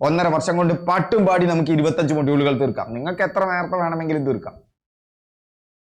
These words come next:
അങ്ങനെ തീർത്തു കഴിഞ്ഞാൽ അതിനുശേഷം വരുന്ന ഒരു എക്സാമിൽ നിങ്ങൾ ധൈര്യപൂർവ്വം നിങ്ങൾ ലിസ്റ്റുകളിൽ വന്നുകൊണ്ടിരിക്കും.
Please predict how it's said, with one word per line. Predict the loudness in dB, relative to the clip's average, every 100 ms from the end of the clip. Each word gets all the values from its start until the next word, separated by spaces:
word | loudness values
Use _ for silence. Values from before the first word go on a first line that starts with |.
| _ -4
അങ്ങനെ | 0 0 0
തീർത്തു | 2 0 2
കഴിഞ്ഞാൽ | 2 2 2 0 -2 -6 -18 -8 -2
അതിനുശേഷം | 0 2 0 0 0 0
വരുന്ന | 2 2
ഒരു | 2
എക്സാമിൽ | 0 0 0
നിങ്ങൾ | 0 2
ധൈര്യപൂർവ്വം | 0 2 2 2 4 4 4 2 0 -6 -20 _ _ _ _ -6
നിങ്ങൾ | -2 2
ലിസ്റ്റുകളിൽ | 2 0 -2 0
വന്നുകൊണ്ടിരിക്കും. | 0 -2 0 0 -2 -6